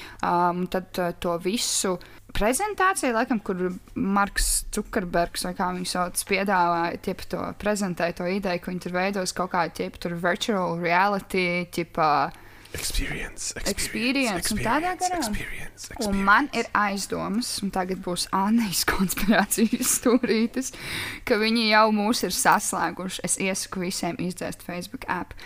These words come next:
Speaker 1: tāpēc, ka man bija tādi pizģets sapņi pēdējās <laughs> dienas.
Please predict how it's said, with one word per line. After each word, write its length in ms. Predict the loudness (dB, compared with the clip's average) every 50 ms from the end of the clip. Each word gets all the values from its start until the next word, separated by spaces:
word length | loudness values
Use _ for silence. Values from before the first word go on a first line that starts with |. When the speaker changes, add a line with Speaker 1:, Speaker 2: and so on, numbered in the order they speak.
| -16 -16 -8
Speaker 1:
tāpēc, 340 | -4 -2 0 0 0 -2 -4
ka 80 | -4 -2
man 280 | 0 2 2 2 2 2
bija 180 | 0 -2 -4 -4 -4 -4
tādi 420 | -4 -2 0 0 -2 0 0 -2 -2
pizģets 840 | 0 2 4 6 6 6 4 2 2 2 2 2 2 0 0 0 2
sapņi 320 | 2 2 2 0 -4 -4
pēdējās 640 | -2 0 0 0 0 0 2 2 4 4 4 4 4 8
<laughs> 40 | 8
dienas. 600 | 8 8 10 8 8 8 6 2 0 0 0 -2